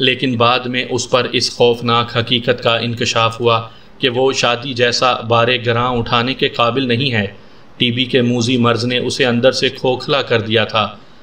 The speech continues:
ताजी ने कुछ अरसा तो गुजारा किया, फिर उनके दरमियान अक्सर लड़ाई झगड़ा रहने लगा। नौबत यहाँ तक पहुँची कि ताजी अलग कमरे में सोने लगी।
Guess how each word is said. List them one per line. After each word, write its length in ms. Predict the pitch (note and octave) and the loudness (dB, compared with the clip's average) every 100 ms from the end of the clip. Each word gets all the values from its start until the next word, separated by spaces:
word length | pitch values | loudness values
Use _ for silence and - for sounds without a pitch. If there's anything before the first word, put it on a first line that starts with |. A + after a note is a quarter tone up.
| - - | -8 -2
ताजी 320 | B2+ A#2+ D3 | -2 -2 -6
ने 140 | C#3+ C#3 | -8 -4
कुछ 260 | C#3 A2+ | -4 -2
अरसा 360 | B2 A#2+ B2 C3 | -4 -4 -2 -2
तो 160 | C3 | -2
गुजारा 380 | A#2 A#2 A2+ A#2 | -2 2 2 2
किया, 260 | A2+ A#2+ A2 G#2+ - - - | 0 0 0 -2 -14 -16 -4
फिर 100 | C3 | -2
उनके 280 | B2+ A#2+ B2 | -2 -2 0
दरमियान 440 | A2+ A2+ A#2 A#2+ | 0 2 2 0
अक्सर 440 | B2 A#2 - B2+ - | -2 -4 0 0 2
लड़ाई 360 | A#2 A#2 A2+ B2 | 2 2 2 0
झगड़ा 360 | A2 A2+ A#2 | -2 0 2
रहने 260 | A#2 A2+ C3 | 0 -2 -2
लगा। 380 | A#2 A2+ A2 A2 - - - | 0 0 -2 -8 -20 -20 -6
नौबत 320 | B2 A#2+ B2+ B2+ | 0 4 4 2
यहाँ 240 | A#2+ B2 | -2 0
तक 180 | B2+ - | -4 -4
पहुँची 320 | C3 A#2 C3 B2+ B2+ - - | -4 -2 -2 -4 -8 -16 -6
कि 80 | C3 | -2
ताजी 400 | B2+ B2 A#2 C3 - | 0 0 -2 -4 -2
अलग 300 | B2 B2 B2 | 0 -2 0
कमरे 300 | B2 B2 B2+ | 0 0 0
में 100 | A#2 | 0
सोने 280 | B2 A#2 A2 | 0 0 2
लगी। 320 | G#2 G#2+ | 0 -2